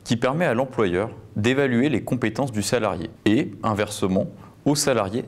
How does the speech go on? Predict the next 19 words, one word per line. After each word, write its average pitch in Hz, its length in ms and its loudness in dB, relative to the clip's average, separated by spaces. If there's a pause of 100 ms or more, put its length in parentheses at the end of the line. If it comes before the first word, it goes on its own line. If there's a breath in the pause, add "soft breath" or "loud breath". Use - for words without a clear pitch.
d'apprécier 131 500 0
si - 180 0
les 98 80 4
fonctions - 340 -2
occupées 113 540 -2 (100)
lui 113 200 2
conviennent. 87 400 -2 (180 loud breath)
C'est - 220 0
une 156 100 2
période 165 320 2
pendant 113 240 2
laquelle 107 540 0
le 101 160 4
contrat 147 560 -2
peut 107 120 0
être 101 260 0
rompu 107 360 0
sans 139 160 -2
motif. 104 480 -2